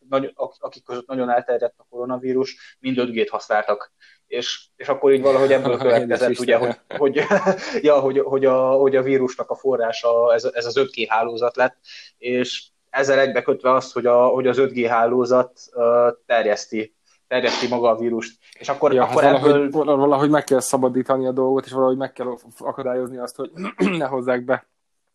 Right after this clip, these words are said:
Speaker 1: <laughs>
Speaker 2: technológiát,
Speaker 1: Ja.
Speaker 2: érted? Hát most
Speaker 1: Ja, ja, ja. Tehát figyelj, mindenki, aki öt G-t akar, az koronát akar, tehát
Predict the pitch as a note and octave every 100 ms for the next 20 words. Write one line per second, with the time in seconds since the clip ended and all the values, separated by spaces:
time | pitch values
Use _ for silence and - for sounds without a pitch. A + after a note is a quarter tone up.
0 | _ - - A#3 - - - A3+ C4 B3
1 | D3 C#3+ B2+ B2 B2 B2+ C3 A#2 A#2+ A#2+
2 | B2 B2 - - _ _ _ _ _ _
3 | D3 C#3 C#3 C3+ C3 C3 C#3+ - - -
4 | - _ _ _ D3 C#3+ C3 C#3+ D#3+ D3+
5 | C#3+ B2+ D3 C#3 C3+ C3+ C3 B2+ B2 C3+
6 | B2+ A2+ G#2+ A#2 A#2 A2 A#2+ A#2